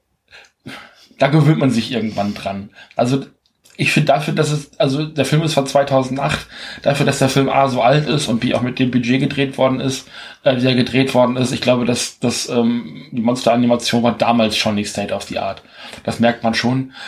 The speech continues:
Aber ich finde, das Monsterdesign ist schon auch gelungen. Ähm, und ich find's auch wirklich gruselig. Also ich,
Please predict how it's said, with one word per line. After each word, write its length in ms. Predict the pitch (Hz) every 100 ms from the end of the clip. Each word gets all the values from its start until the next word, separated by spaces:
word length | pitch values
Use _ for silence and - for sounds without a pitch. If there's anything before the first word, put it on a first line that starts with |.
| -
Aber 400 | - 127 127 117 - - _ -
ich 140 | 139
finde, 160 | - 131
das 120 | -
Monsterdesign 880 | 135 151 139 127 120 131 135 131 - - _ _ -
ist 120 | 147
schon 140 | 156
auch 220 | 165 139 -
gelungen. 560 | 135 127 135 170 180 - - - - -
Ähm, 400 | 143 139 139 - _ _ _ _
und 100 | - 151
ich 100 | 151
find's 220 | 160 -
auch 200 | - -
wirklich 580 | 202 143 147 - 151 -
gruselig. 520 | 135 135 110 101 -
Also 160 | 120 139
ich, 160 | 151